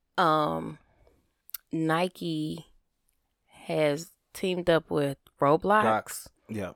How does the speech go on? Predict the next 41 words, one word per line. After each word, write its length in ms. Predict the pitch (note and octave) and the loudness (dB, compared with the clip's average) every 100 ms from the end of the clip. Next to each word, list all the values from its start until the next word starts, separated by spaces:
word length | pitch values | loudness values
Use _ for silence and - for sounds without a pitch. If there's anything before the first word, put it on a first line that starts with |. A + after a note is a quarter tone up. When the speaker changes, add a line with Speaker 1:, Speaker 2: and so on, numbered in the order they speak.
| - | -2
Speaker 1:
to 120 | F3 | 2
do 160 | D#3+ D#3 | 4 4
Nike 360 | D3+ D#3+ - | 4 0 -2
Land. 300 | G#3 G#3+ G3+ | 2 4 4
Is 120 | D#3+ | 2
that 120 | D3+ F3 | 4 6
Speaker 2:
Mm-hmm. 80 | |
Speaker 1:
like 200 | G3 F#3 | 6 4
an 80 | - | 2
N 180 | - G3 | 0 2
F 200 | G3+ - | 2 0
T 280 | - G#3+ G#3 | -6 -4 -4
kinda 420 | - G#3 G#3 G#3+ - | -2 0 2 0 -2
thing, 480 | - G#3 G#3 G#3 G3+ - | -2 0 0 -2 -4 0
or 320 | D#3+ D#3 D3+ | 4 4 4
is 160 | C3+ | 2
that 140 | D3+ D3 | 0 0
something 320 | C3+ - C3 | -2 -2 -4
else? 300 | B2+ - - - | -4 -8 -14 -14
Speaker 2:
So 380 | - - C#3 C3 | -8 -2 0 0
I 140 | - C#3+ | 0 -4
think 460 | - F#3+ F#3 - _ _ | -2 -2 -2 -6 _ _
it 160 | C#3+ C#3 | -4 -2
coincides, 720 | - D3+ C#3+ A#2+ - B2+ A2+ | 0 2 2 0 -2 0 0
like, 160 | A2+ A2+ | -4 -4
when 220 | A2 A#2+ | -2 0
I 80 | A#2 | 0
was 120 | A#2 | -2
saying, 280 | - C3+ B2+ | -4 -2 -2
like, 160 | A2+ | -2
it's 120 | G#2+ F#2+ | -4 0
different 360 | A#2+ - G2+ | 0 0 -4
levels 320 | G2 G#2+ A#2 | -2 -4 -6
to 220 | - C3+ C3+ | -4 -2 -2
it, 100 | D#3 | -2
Speaker 1:
Mm-hmm. 180 | D#3+ | -2
Speaker 2:
I 120 | D#3+ A2 | -2 -2
think 320 | B2+ B2+ - | -2 -2 0
that 200 | A2+ G#2 | -2 -2
coincides 840 | - A#2 A2 G2 G#2 G#2 G2+ - | -4 -4 -4 -4 -2 -2 -4 -8
with 340 | G2+ G2+ G2+ | -8 -4 -4